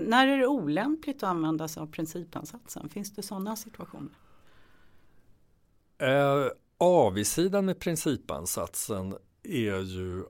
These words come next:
Speaker 2: att man blir väldigt beroende av att det då faktiskt finns då klara och tydliga regler och principer och procedurer. Eh, och om det inte gör det så kan man ju hamna i ett väldigt tragglande.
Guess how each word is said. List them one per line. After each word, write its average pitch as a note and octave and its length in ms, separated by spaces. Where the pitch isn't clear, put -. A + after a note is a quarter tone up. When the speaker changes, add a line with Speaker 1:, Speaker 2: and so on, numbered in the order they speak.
Speaker 2:
att - 380
man G2 240
blir G2+ 200
väldigt G2+ 340
beroende B2 920
av F#2+ 340
att - 180
det F#2+ 160
då F2 160
faktiskt - 540
finns D#3 540
då - 220
klara F2+ 380
och F2 100
tydliga F#2 480
regler F2+ 460
och F2 80
principer F#2 680
och D#2 100
procedurer. E2+ 840
Eh, F#2+ 220
och B2+ 280
om A#2 220
det A#2+ 100
inte D3 500
gör G2+ 340
det - 240
så A#2 100
kan A#2+ 160
man A#2 160
ju A#2 60
hamna F#2 420
i F#2 40
ett G#2 80
väldigt G2 320
tragglande. B2 920